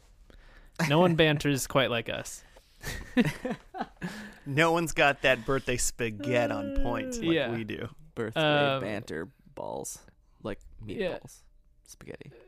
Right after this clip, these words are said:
Speaker 1: But I think legitimately, like, you're not gonna get a perspective. It's not often that you're gonna get three people who don't watch T V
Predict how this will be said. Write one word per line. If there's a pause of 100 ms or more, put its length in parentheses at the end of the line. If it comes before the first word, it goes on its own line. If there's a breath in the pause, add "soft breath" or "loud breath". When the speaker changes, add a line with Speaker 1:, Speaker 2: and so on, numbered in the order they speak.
(180)
Speaker 1:
But
I
think
legitimately,
like,
you're
not
gonna
get
a
perspective.
It's
not
often
that
you're
gonna
get
three
people
who
don't
watch
T
V